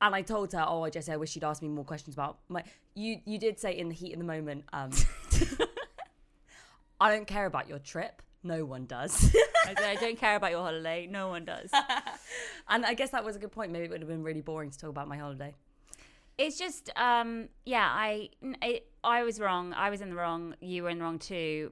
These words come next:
Speaker 2: by being a bit needy and not thinking, "Oh, if I wanna say something, I'll just say it."
Speaker 1: Sure,
Speaker 2: You don't
Speaker 1: sure.
Speaker 2: need me as a get-in.
Speaker 1: No, no, no, absolutely. Um, we, but basically, I think what this,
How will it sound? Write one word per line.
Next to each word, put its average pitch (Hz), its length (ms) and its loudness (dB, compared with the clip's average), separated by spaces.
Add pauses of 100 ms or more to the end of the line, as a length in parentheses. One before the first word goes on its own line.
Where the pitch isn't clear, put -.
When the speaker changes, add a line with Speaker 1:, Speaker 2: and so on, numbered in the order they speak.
Speaker 2:
by 160 140 2
being 156 200 -4
a 156 40 -6
bit - 180 -4
needy 160 760 -6
and 156 360 -4
not 170 300 -6
thinking, 165 280 -8
"Oh, 156 260 -2
if - 120 -10
I 190 100 0
wanna 180 160 -4
say 190 220 -4
something, 147 180 -8
I'll 151 80 -2
just 151 220 -8
say 156 220 0
it." 87 120 -10 (100)
Speaker 1:
Sure, 170 340 -4
Speaker 2:
You 196 80 0
don't 202 140 4
Speaker 1:
sure. 180 80 -4
Speaker 2:
need 190 220 -4
me 175 320 -4
as 151 100 -4
a 160 40 -10
get-in. 151 440 -4 (260)
Speaker 1:
No, 208 140 0
no, 185 60 -4
no, 156 180 -4
absolutely. 160 640 -6 (400)
Um, 170 320 -2 (520)
we, 285 200 -4
but 403 180 -14
basically, 370 440 -2
I 269 80 -4
think 302 260 -8 (260)
what 208 440 -2
this, 233 260 0